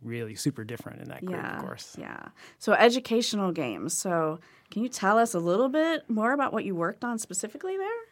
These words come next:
Speaker 1: Yeah, well, so I was trying to find ways to accelerate the space, basically.
Speaker 2: Mm-hmm.
Speaker 1: Like, highlight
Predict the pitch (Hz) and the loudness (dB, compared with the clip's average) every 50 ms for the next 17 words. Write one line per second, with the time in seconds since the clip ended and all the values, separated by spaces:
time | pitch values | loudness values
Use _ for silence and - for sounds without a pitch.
0 | _ - 156 196 254 226 170 180 190 202 208 190 - - 208 208 226 262 294 285 | _ 2 4 6 6 6 6 10 10 10 10 10 8 6 8 10 10 10 10 6
1 | - - - 247 233 202 160 160 - - 156 160 165 165 156 139 123 131 139 147 | 4 4 4 6 6 6 6 4 6 6 8 8 8 8 6 6 4 4 4 6
2 | 160 160 160 160 165 160 156 - - - - 135 131 131 127 123 120 110 - _ | 6 6 6 4 4 2 -2 -4 -4 -2 0 0 2 2 0 -2 -4 -6 -10 _
3 | _ _ _ _ - - - - - 151 156 147 135 127 - 120 - - - - | _ _ _ _ -4 -2 2 6 6 8 8 8 6 4 0 -4 -10 -6 -4 -4
4 | 131 117 - - - - - 131 135 - - 196 180 170 170 170 170 170 - - | -4 -4 -6 -10 -12 -12 -12 -12 -10 -6 -4 -4 -2 0 -2 -2 -4 -6 -12 -18
5 | - - - _ _ 120 113 113 113 - _ _ - - - 160 175 180 165 160 | -20 -20 -20 _ _ -4 -4 -4 -6 -10 _ _ 2 8 10 12 12 12 12 10
6 | 156 151 151 147 147 - | 10 10 8 6 4 -2